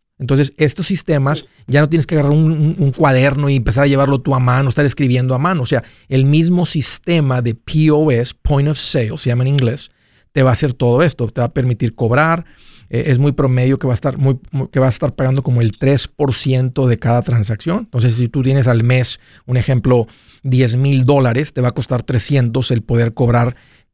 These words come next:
Speaker 1: Visa, Mastercard, Discover, American Express, lo que sea, y tal vez no va a estar pagando renta por la máquina.
Speaker 2: Ah, es
Speaker 1: O
Speaker 2: lo
Speaker 1: por-,
Speaker 2: que yo,
Speaker 1: porque o la
Speaker 2: yo,
Speaker 1: compras la
Speaker 2: yo
Speaker 1: máquina,
Speaker 2: me interesa.
Speaker 1: sí, porque la compras la máquina, o, o, o, o,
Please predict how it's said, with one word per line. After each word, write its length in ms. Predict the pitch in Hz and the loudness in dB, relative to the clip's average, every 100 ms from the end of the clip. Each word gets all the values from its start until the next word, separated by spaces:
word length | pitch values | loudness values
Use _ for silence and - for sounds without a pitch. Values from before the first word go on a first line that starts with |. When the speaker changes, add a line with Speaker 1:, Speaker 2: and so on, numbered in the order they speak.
| _ _ | _ _
Speaker 1:
Visa, 420 | 131 135 120 139 123 | 0 2 2 -2 0
Mastercard, 800 | 120 110 131 113 - 135 131 127 | 0 -2 -4 -4 0 2 2 2
Discover, 600 | 117 - - 131 127 120 | 0 -4 0 2 2 2
American 400 | 117 117 - 113 | 0 -2 -2 -4
Express, 460 | - - 127 127 123 | -4 -8 -2 0 0
lo 140 | 123 | 0
que 120 | 127 | -2
sea, 260 | - 131 - | 0 -2 0
y 100 | 135 | -4
tal 180 | 123 131 | 0 2
vez 140 | 143 | 2
no 80 | 143 | 2
va 60 | 139 | 0
a 20 | |
estar 220 | - 127 | -2 -4
pagando 320 | 143 131 135 | -2 -2 0
renta 400 | 123 147 170 156 | 0 2 0 0
por 100 | 127 113 | -2 -2
la 100 | 101 | -2
máquina. 380 | 104 - 92 - _ _ _ _ _ _ _ _ _ - | -4 -8 -16 -18 _ _ _ _ _ _ _ _ _ 0
Speaker 2:
Ah, 180 | 196 220 | 2 2
es 100 | 214 | 2
Speaker 1:
O 40 | |
Speaker 2:
lo 60 | 254 | 2
Speaker 1:
por-, 100 | 233 | 0
Speaker 2:
que 80 | 220 | -2
yo, 160 | 208 214 | -4 -2
Speaker 1:
porque 240 | 233 151 | 0 2
o 60 | 139 | 2
la 100 | 127 | 2
Speaker 2:
yo, 60 | |
Speaker 1:
compras 380 | 180 220 240 214 | 0 0 2 0
la 100 | 165 | 2
Speaker 2:
yo 40 | 135 | 2
Speaker 1:
máquina, 380 | 117 - 131 185 | 0 -2 -4 -6
Speaker 2:
me 60 | |
interesa. 280 | - 175 170 | -10 -18 -10
Speaker 1:
sí, 160 | - 120 | -2 0
porque 280 | - 127 131 | 0 -2 0
la 180 | 120 - | -2 0
compras 340 | 233 294 165 | -2 0 2
la 100 | 135 | 2
máquina, 500 | 120 - 120 135 214 - _ _ _ | 2 0 -2 -4 -6 -12 _ _ _
o, 120 | 131 | -4
o, 40 | 131 139 135 135 143 | 0 0 4 2 2
o, 80 | - | 0
o, 80 | 143 | 0